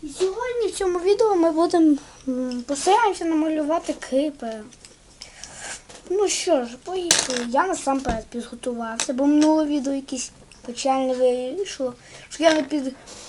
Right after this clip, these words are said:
підготувався і просто намалював якогось Стіва, не знаю,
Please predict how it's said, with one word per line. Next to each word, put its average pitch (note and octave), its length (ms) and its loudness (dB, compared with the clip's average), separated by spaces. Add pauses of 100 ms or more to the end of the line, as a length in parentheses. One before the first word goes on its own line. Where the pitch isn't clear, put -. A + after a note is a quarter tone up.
(160)
підготувався C#4+ 1080 2
і B3+ 80 -6
просто C4 360 -10
намалював B3 600 -6 (260)
якогось A#3+ 320 -12
Стіва, A#3+ 400 -12
не A#3 300 -14
знаю, A#3+ 140 -14